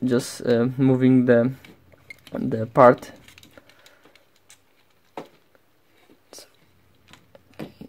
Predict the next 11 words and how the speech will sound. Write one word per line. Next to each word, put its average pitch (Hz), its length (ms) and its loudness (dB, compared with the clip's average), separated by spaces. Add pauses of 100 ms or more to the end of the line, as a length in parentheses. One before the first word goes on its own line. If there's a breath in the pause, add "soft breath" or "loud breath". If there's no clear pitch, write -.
(180)
It - 840 -20
may 139 180 -4
need 139 360 -4 (100)
some - 400 -8 (460)
wiggling 151 580 0 (240)
to 147 100 -6
get 143 260 -2
in 143 200 -2
all 143 200 0
the 139 120 2
way. 139 340 4